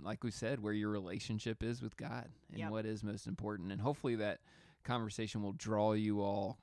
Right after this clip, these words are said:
Speaker 1: closer to God in that conversation.
Speaker 2: Yep. Yeah, definitely. Thank you for hanging with us with a very hard, deep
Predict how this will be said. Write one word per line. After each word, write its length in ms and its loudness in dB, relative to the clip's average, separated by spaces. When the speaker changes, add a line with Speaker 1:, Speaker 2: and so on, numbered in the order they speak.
Speaker 1:
closer 460 -2
to 140 -8
God 360 -4
in 220 -4
that 200 -8
conversation. 760 -12
Speaker 2:
Yep. 180 -10
Yeah, 220 -8
definitely. 540 -18
Thank 260 0
you 100 -10
for 100 -10
hanging 340 -6
with 200 -6
us 220 -8
with 140 -12
a 180 -8
very 420 -8
hard, 420 -8
deep 340 -12